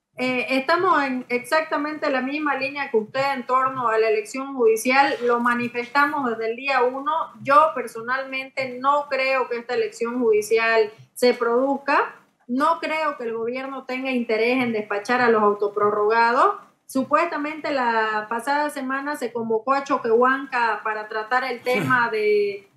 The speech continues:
Speaker 1: la cero setenta y tres y la cero setenta y cinco. Choquehuanca brilló por su ausencia y hasta el sol de hoy tenemos respuestas de esta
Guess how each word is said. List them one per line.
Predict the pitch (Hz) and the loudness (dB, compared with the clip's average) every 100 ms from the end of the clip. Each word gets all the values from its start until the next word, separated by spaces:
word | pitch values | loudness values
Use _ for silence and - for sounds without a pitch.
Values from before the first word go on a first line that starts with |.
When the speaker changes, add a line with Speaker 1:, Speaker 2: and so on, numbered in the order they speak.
| - | -2
Speaker 1:
la | 240 240 | 2 2
cero | 254 277 285 | 2 0 0
setenta | 247 226 220 226 | 0 -2 -2 0
y | 226 | 0
tres | 262 285 | 0 0
y | |
la | 254 233 | 0 -2
cero | 254 262 | -2 -4
setenta | 262 226 220 214 | -4 -2 -4 0
y | 220 | -2
cinco. | 226 302 302 359 349 | -2 -4 -4 -2 -2
Choquehuanca | 262 240 233 247 269 277 269 247 - | -2 2 6 6 4 2 2 2 0
brilló | 220 226 269 277 | -2 0 -2 -2
por | 262 | -4
su | 247 226 | -4 -2
ausencia | 220 269 277 277 302 320 453 - - | -4 -6 -10 -10 -4 0 0 -2 -8
y | - 247 | 2 4
hasta | 247 247 | 4 0
el | 240 | -2
sol | 285 285 | 0 0
de | 277 | 0
hoy | 262 269 277 | 0 -2 -2
tenemos | 254 247 254 262 262 240 226 214 _ - | -4 -6 -4 -4 0 0 -2 -4 _ -4
respuestas | 233 240 233 269 277 285 277 240 233 | 2 2 2 2 4 2 0 0 0
de | 220 226 | 0 0
esta | 254 254 254 233 220 214 | -2 -4 -2 0 0 -2